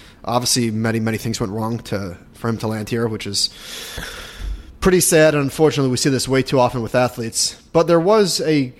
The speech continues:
a good story recently. Um, Draymond Green spoke to, spoke to E S P N about sacrificing for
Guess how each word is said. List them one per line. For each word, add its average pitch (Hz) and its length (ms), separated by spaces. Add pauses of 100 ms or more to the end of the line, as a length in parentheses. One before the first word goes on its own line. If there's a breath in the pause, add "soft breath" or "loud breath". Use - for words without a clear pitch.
(140)
a 127 180
good - 260
story 110 560
recently. 127 560 (180)
Um, 107 480 (760 soft breath)
Draymond 151 520
Green 135 260
spoke - 360
to, - 180
spoke 127 260
to 139 140
E 131 80
S 123 100
P 131 220
N 120 260
about 113 640 (120)
sacrificing 131 800
for 110 540